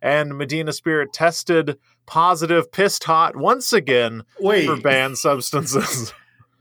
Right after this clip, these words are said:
Speaker 2: After the race?
Speaker 1: Yes, after the race. This was after a, a different race. They're like, "Hey,
Speaker 2: Why?
Speaker 1: we're gonna, we're gonna do a drug test on this horse just to see if, uh, this is a pattern."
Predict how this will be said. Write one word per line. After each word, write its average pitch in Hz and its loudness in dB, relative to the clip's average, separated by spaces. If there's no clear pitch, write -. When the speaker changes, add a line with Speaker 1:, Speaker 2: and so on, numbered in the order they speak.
Speaker 2:
After 185 2
the 170 2
race? 180 0
Speaker 1:
Yes, 170 0
after 175 0
the 170 2
race. 180 0
This 170 0
was 170 0
after 165 0
a, 156 2
a 151 0
different 170 -2
race. 143 -2
They're 165 -2
like, 185 -2
"Hey, 254 0
Speaker 2:
Why? 247 0
Speaker 1:
we're 269 0
gonna, 254 0
we're 240 0
gonna 240 0
do 226 0
a 208 2
drug 202 -2
test 208 -2
on 190 0
this 175 -4
horse 202 0
just 190 -2
to 185 -6
see 180 0
if, 170 0
uh, 160 2
this 170 -2
is 160 -6
a 165 2
pattern." 151 0